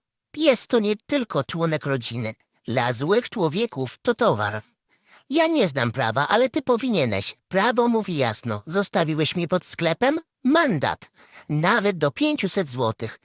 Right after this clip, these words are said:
A jeśli ugryzę? Ty odpowiadasz cywilnie i karnie,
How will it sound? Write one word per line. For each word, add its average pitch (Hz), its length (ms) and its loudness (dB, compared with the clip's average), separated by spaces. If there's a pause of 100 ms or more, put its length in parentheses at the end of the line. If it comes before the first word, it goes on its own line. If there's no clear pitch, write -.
(240)
A 151 160 2
jeśli 170 340 0
ugryzę? 160 580 0 (400)
Ty 294 220 2
odpowiadasz 165 640 0
cywilnie 202 640 -2
i 185 120 -6
karnie, 110 560 -2